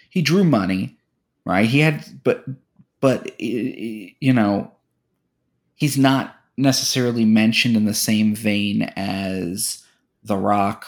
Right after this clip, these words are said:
or Shawn Michaels or somebody like that, right? Like, he's,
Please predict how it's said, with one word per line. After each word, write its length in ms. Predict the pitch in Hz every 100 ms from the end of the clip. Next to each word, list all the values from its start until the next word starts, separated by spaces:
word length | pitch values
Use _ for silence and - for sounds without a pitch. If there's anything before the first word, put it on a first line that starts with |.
| - _ _ -
or 260 | 95 92 95
Shawn 240 | - 95
Michaels 480 | 98 87 - 90 98
or 60 |
somebody 320 | 98 101 95 90
like 220 | 92 98
that, 260 | 95 90 82
right? 340 | 95 95 98
Like, 240 | 104 101
he's, 500 | - 127 120 113 -